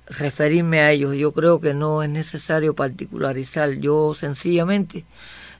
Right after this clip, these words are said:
digo que vine a la Ciénaga a trabajar, aquí estoy trabajando. Ya cumplí cincuenta años y no es un secreto para nadie que ya me he puesto viejito acá en la Ciénaga Zapata.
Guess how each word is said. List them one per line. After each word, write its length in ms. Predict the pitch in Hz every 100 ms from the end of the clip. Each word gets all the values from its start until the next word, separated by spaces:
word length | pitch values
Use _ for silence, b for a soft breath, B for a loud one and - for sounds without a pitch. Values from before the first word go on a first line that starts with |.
| -
digo 300 | - 175 156
que 140 | 143
vine 300 | 151 190 190
a 80 | 175
la 100 | 170
Ciénaga 480 | 165 190 190 170 156
a 40 |
trabajar, 560 | 160 151 151 170 202 175
aquí 220 | 139 175
estoy 300 | 160 170 165
trabajando. 760 | 156 160 147 160 202 208 190 185 B B B B B B B _ -
Ya 680 | 139 156 151 151 127 127 - _ _
cumplí 360 | 147 131 170 165
cincuenta 680 | 156 147 165 165 160 156
años 460 | 165 165 165 165 - _
y 140 | - 135
no 200 | 135 147
es 60 |
un 160 | 147 143
secreto 420 | 147 135 143 139
para 200 | 143 135
nadie 340 | 147 151 147 131
que 100 | 131
ya 140 | 135
me 120 | 135
he 40 | 135
puesto 500 | 139 135 - 139 - b b b b b _
viejito 560 | - 143 160 196 165 143
acá 180 | 156
en 100 | 147
la 100 | 139
Ciénaga 440 | 135 147 143 139 127
Zapata. 480 | 143 147 170 175